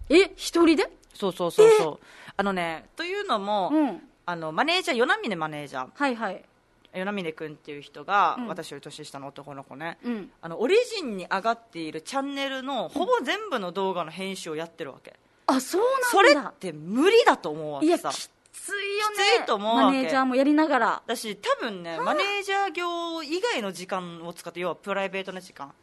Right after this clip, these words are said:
Speaker 1: えー。
Speaker 2: 使ってから動画の編集してるはず。だから私前々から動画の編集にも興味あるし、自分でもやりたいって思ってますって、もしよかったら、
Speaker 1: うん。
Speaker 2: あの、お手伝いで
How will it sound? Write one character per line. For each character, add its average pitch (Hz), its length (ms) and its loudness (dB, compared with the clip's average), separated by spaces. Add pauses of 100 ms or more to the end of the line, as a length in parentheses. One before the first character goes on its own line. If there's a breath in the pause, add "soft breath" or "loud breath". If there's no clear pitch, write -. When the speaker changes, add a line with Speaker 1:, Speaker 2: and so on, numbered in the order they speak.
Speaker 1:
え 294 40 0
ー。 349 40 -2 (380)
Speaker 2:
使 415 100 2
っ 403 40 2 (140)
て 370 80 -6
か 214 120 0
ら 190 100 0
動 202 200 -2
画 208 120 0
の 202 80 -4
編 202 240 -6
集 202 360 -4
し 196 80 -12
て 196 180 -4
る 147 340 -4
は 165 180 -8
ず。 147 260 -8 (400 soft breath)
だ 214 80 0
か 208 40 6
ら 185 80 4
私 339 280 0
前 262 120 6
々 466 140 2 (260)
か 180 120 4
ら 175 280 8
動 233 200 0
画 277 100 -2
の 277 100 -2
編 269 220 -4
集 285 200 -6
に 247 100 -6
も 170 80 -8
興 233 220 -2
味 202 100 -2
あ 160 80 -2
る 170 100 -6
し、 - 60 -14
自 170 160 -10
分 247 160 -10
で 220 80 -6
も 165 80 -8
や 165 100 -2
り 220 100 -6
た 208 100 -4
い 180 40 -2
っ 175 40 -8
て 170 140 -6
思 165 140 -6
っ 165 40 -8
て - 200 -12
ま 170 140 -4
す - 120 -12
っ 180 140 -4
て、 175 80 -10
も 233 140 -6
し 415 80 -6
よ 480 100 -2
か 233 80 0
っ 214 160 -2
た 180 80 0
ら、 175 260 4
Speaker 1:
う 302 60 -2
ん。 277 100 -4 (120)
Speaker 2:
あ 175 80 -8
の、 185 100 -6
お 170 40 -6
手 285 100 -8
伝 320 260 -2
い - 20 -6
で 302 120 -4